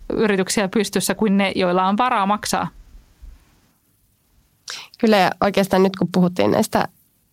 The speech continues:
Speaker 2: ruokatuotejutuista, niin nämähän on myös erinomaisia joululahjoja, joku paikallisen
Speaker 1: Niin on.
Speaker 2: tuot-, ihan
Speaker 1: Niinpä.
Speaker 2: vaan järkisäkeet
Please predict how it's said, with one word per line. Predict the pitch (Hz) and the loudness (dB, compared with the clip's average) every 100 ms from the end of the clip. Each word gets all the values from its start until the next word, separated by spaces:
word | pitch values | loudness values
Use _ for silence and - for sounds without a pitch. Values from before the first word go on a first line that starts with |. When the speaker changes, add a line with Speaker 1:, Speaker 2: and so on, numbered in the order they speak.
| _ _ _ _ - | _ _ _ _ 0
Speaker 2:
ruokatuotejutuista, | 202 208 185 180 185 160 170 165 190 208 202 180 | 2 2 2 -2 0 0 2 2 2 2 2 2
niin | 180 | 4
nämähän | 170 180 165 | 4 4 2
on | 160 | 2
myös | 156 214 - | 2 0 0
erinomaisia | - 185 156 156 151 180 180 151 | 0 2 2 2 2 2 2 4
joululahjoja, | 165 156 - - 220 - - 82 | 4 2 0 0 -2 -2 -2 0
joku | 226 208 - | 0 -2 -2
paikallisen | 101 - 196 196 190 185 | -2 2 2 4 4 4
Speaker 1:
Niin | |
on. | 185 180 170 - | 2 0 -2 -2
Speaker 2:
tuot-, | 208 196 _ - 165 - - - - | -2 -2 _ -4 -4 -4 -8 -2 0
ihan | 220 226 - | 2 0 0
Speaker 1:
Niinpä. | 196 190 175 | 0 2 0
Speaker 2:
vaan | 180 220 - - | 0 0 -2 0
järkisäkeet | 214 202 202 196 - 247 269 | 0 0 -2 -2 0 2 2